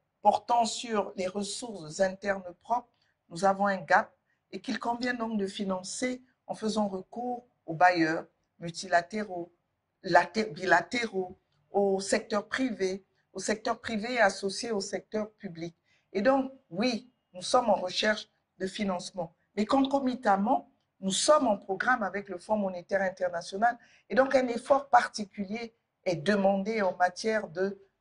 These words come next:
baisser le niveau de notre dette intérieure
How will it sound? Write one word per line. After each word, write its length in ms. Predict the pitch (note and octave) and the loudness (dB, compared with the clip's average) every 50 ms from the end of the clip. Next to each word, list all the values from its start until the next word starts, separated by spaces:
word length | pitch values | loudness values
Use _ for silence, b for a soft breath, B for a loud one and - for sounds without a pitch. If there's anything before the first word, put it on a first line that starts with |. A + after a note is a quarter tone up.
| _ - | _ -2
baisser 840 | C#3+ F#3 G3 G3+ - - - - - - - C#4 C4+ C4+ C4+ - - _ _ | 2 2 4 4 2 -2 -2 -2 -2 0 2 2 2 2 0 -4 -10 _ _
le 360 | - F3 G3 G#3 G#3+ G3+ - - _ _ _ _ _ _ _ _ _ | -2 0 0 2 2 -2 -4 -8 _ _ _ _ _ _ _ _ _
niveau 580 | F3 G3 G#3+ G#3 G#3+ G#3+ B3 B3+ B3 B3 - _ _ _ | 0 2 2 2 2 0 -2 -4 -4 -6 -12 _ _ _
de 80 | F#3 G3 | -8 -4
notre 640 | F#3+ G3 G3+ G3+ G3+ - - - F#3 F3 E3 - - _ _ _ _ | -2 -2 -2 -4 -6 -4 0 0 2 2 0 -4 -12 _ _ _ _
dette 320 | - D3 G#3+ G#3+ G#3 G#3+ - | -2 2 2 2 2 2 0
intérieure 640 | F#3 F#3 F#3+ - E3+ E3 E3 E3+ F#3 G3 G3+ G3+ | -2 -2 -4 -8 -10 -8 -4 -2 -2 -2 -2 -2